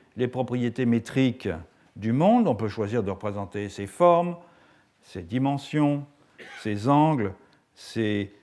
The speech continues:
euh, proportions, comme dans un bas-relief égyptien, par exemple. Ou bien, on peut choisir de représenter le monde envisagé depuis un point de vue particulier,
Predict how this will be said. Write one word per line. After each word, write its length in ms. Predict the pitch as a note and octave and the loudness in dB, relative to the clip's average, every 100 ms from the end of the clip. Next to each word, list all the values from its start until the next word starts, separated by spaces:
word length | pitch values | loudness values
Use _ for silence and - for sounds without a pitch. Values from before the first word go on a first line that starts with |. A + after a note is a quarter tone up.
| _ _ - | _ _ -12
euh, 560 | F#2+ F#2 F2+ F2 F2 E2+ - _ - | -6 -4 -4 -4 -8 -12 -18 _ -2
proportions, 540 | B2+ C3 - F3+ F3+ | 4 4 4 2 0
comme 180 | E3+ G#2+ | 2 0
dans 180 | G2 A2 | 0 -2
un 80 | G2 | -2
bas-relief 520 | A#2+ A2+ A2+ A#2+ A#2+ | -2 0 0 -2 -2
égyptien, 500 | A#2 E3+ - G3 F3+ | -2 -2 -2 -2 -2
par 180 | C3 G2+ | -4 -6
exemple. 520 | F#2 G2+ E2+ - - _ _ _ _ _ _ _ _ _ _ _ _ _ - - | -8 -8 -10 -12 -20 _ _ _ _ _ _ _ _ _ _ _ _ _ -20 -2
Ou 100 | D3 | 2
bien, 460 | C3 D#3 G#3+ C4 C4 - _ _ _ _ - | 4 6 8 6 2 -6 _ _ _ _ -4
on 120 | C3+ | 0
peut 140 | D#3+ | 0
choisir 600 | D3 C3+ C3 F#3+ B3 B3+ A#3 _ _ _ _ _ _ _ _ _ - | 2 2 2 0 0 -2 -6 _ _ _ _ _ _ _ _ _ -2
de 100 | B2 | 4
représenter 600 | D3 D3 B2+ C3 B2 C3+ | 6 6 6 4 4 4
le 160 | A#2 | 4
monde 320 | D3+ G#3 A#3 | 4 4 4
envisagé 500 | D#3 A#2 A#2+ C3 F#3+ | 4 4 4 4 4
depuis 280 | F#3 B2+ C#3+ | 2 2 2
un 80 | B2+ | 2
point 160 | C3 C#3+ | 4 2
de 60 | |
vue 80 | G#3 | 4
particulier, 760 | G#3 - F3+ F#3+ D3 B2 G2 | 2 2 -2 0 2 0 -2